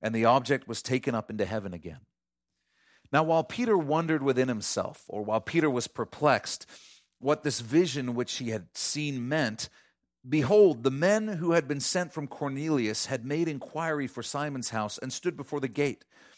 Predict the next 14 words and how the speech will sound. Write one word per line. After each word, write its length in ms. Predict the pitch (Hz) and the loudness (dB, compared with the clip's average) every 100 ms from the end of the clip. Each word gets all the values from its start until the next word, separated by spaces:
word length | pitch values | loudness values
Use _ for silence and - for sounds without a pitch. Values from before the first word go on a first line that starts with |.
| _ _ _ | _ _ _
And 120 | 165 170 | 0 0
they 60 | |
called 480 | 147 - 233 202 143 | 0 0 4 6 4
and 120 | 143 | 4
asked 280 | 156 175 - | 4 2 2
whether 240 | 151 147 | 2 2
Simon, 500 | 131 - 170 165 120 | 0 0 2 2 0
whose 200 | 117 127 | -2 -2
surname 400 | - 165 165 151 | -2 -4 -2 -2
was 160 | 139 - | -4 -8
Peter, 360 | - 170 123 117 | -6 0 0 0
was 180 | 120 | 0
lodging 400 | 143 160 139 110 | 4 4 2 -4
there. 240 | 98 - | -4 -6